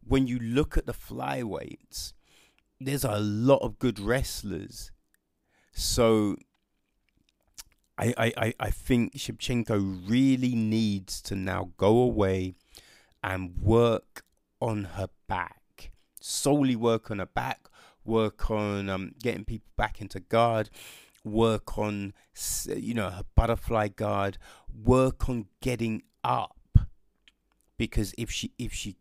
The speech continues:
can't, her time in the, um,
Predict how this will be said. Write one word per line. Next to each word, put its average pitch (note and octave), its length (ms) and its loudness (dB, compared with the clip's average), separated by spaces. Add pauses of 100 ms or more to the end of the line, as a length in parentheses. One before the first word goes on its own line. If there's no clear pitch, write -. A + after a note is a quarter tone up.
can't, B2 680 2 (1200)
her B2+ 160 0
time B2+ 460 -2
in A2+ 180 0
the, G2+ 400 -2
um, G2 420 -4